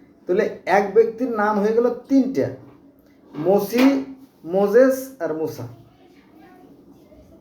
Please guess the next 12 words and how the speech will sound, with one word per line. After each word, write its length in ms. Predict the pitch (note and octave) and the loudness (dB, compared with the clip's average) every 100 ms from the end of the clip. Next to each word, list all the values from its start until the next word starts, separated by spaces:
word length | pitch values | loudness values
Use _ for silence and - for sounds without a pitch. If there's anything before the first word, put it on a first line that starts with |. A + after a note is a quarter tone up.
| - | -4
পেজগিগুলো 520 | E3 F3+ F#3+ F#3+ G#3+ | 0 0 0 -2 2
এইভাবে 360 | A#3 F3+ C#3+ C#3+ | 2 0 0 0
লাগছে। 380 | A#2+ A2 - - - _ _ _ _ _ - - - _ _ _ _ - - - - | -2 -4 -14 -20 -20 _ _ _ _ _ -20 -20 -20 _ _ _ _ -20 -20 -20 -8
আবার 220 | E3 G#3+ A#3+ | 0 0 2
যদি 200 | C4 C4+ | 4 4
আপনি 180 | C4 | 4
দেখেন, 380 | B3+ A#3 C4+ G3+ - - - _ _ _ _ _ _ D#3+ | 2 2 2 2 -2 -10 -20 _ _ _ _ _ _ -6
আহ, 680 | E3 E3 E3 D#3+ D#3 - F3 | 0 2 4 2 0 -6 -8
যে 420 | D#3+ F#3+ F#3 - | 0 0 0 -2
এই 160 | G#3+ C4 | 0 0
যে, 480 | C4 C#4+ C4+ C4 A3 | 2 2 0 0 2
আহ, 480 | G#3 G3+ G3 F#3 | 2 2 0 -2